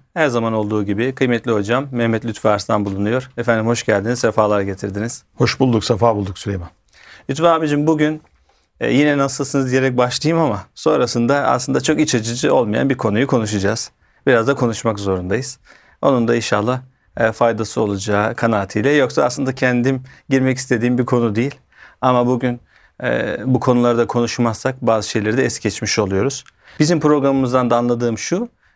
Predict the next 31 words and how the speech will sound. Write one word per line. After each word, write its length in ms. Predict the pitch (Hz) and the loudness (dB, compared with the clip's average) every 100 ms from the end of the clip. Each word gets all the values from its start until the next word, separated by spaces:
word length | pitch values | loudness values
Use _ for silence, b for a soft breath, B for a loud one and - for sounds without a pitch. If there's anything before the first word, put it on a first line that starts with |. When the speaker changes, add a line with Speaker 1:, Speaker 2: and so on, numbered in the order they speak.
| - | -4
Speaker 1:
e, 160 | 120 117 | -2 2
izleyicilerimizin 1080 | 135 127 131 120 123 120 123 120 131 127 | 2 2 2 2 2 2 2 0 2 2
ve 260 | 107 110 107 - _ 123 | 2 0 -2 -8 _ 0
dinleyicilerimizin 840 | 120 120 117 117 113 113 113 120 | 2 2 2 0 0 2 2 2
geri 240 | 110 117 | 2 2
dönüşlerinden 560 | 110 110 - 107 107 104 | 2 -2 0 0 0 2
anladığımız 600 | 110 110 107 110 110 107 | 2 0 -2 -2 -4 -4
kadarıyla, 600 | - 104 110 147 156 208 b b _ | -2 0 2 2 2 -2 b b _
yani 180 | 139 156 | -2 0
güncel 340 | 170 165 165 | 2 2 2
mevzuları 460 | 151 143 127 123 120 | 2 0 0 0 0
konuştuğumuz 600 | 147 147 - 143 147 131 | 0 -2 -2 0 0 0
zaman 300 | 131 147 151 _ _ | 0 -2 -6 _ _
hem 240 | - 170 156 | -2 0 0
çok 240 | 156 143 | 0 0
memnun 320 | 127 113 113 | 0 0 0
oluyorlar 400 | 110 104 107 156 - | 0 0 0 0 -2
hem 180 | 180 151 | 0 0
de 60 | |
çok 220 | 139 156 | -2 -4
istifade 460 | 139 - - 123 117 | -4 -8 0 0 2
ettiklerini 420 | 107 - 107 127 | -4 -4 -2 0
söylüyorlar. 460 | 170 143 104 95 95 | 0 0 2 -2 0
Speaker 2:
Zaten 260 | 127 170 | 2 2
mecra 380 | 139 123 113 175 | 2 2 2 2
da 80 | 135 | 2
onu 380 | 117 127 113 - _ - | 2 2 -2 -6 _ -4
gerektiriyor 580 | 104 98 92 - 98 92 | 0 0 -2 -6 -4 0
biraz. 440 | 98 110 95 92 - | 2 2 0 -4 -4
Speaker 1:
Doğru. 80 | 107 | -2
Speaker 2:
Yani 300 | 110 101 | -2 -2